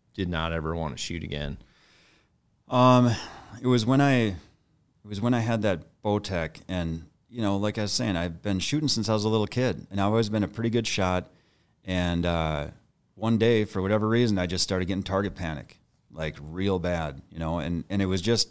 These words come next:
Speaker 2: I think, a culmination of years of poor form and bad habits that just got way out of control, you know. Um, punching the trigger was the main thing, I think.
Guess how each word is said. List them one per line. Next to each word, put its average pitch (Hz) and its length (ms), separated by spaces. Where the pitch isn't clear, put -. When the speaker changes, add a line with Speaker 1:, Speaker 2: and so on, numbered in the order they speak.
Speaker 2:
I 98 60
think, 104 160
a 90 60
culmination 107 640
of 82 140
years 107 560
of 85 300
poor 104 240
form 95 480
and 85 500
bad 92 240
habits 87 420
that 85 160
just 85 280
got 76 240
way 90 220
out 80 100
of 78 60
control, 76 420
you - 100
know. 82 260
Um, 78 560
punching 113 320
the 92 60
trigger 104 460
was 87 220
the 87 80
main 87 240
thing, 87 300
I 92 60
think. 101 380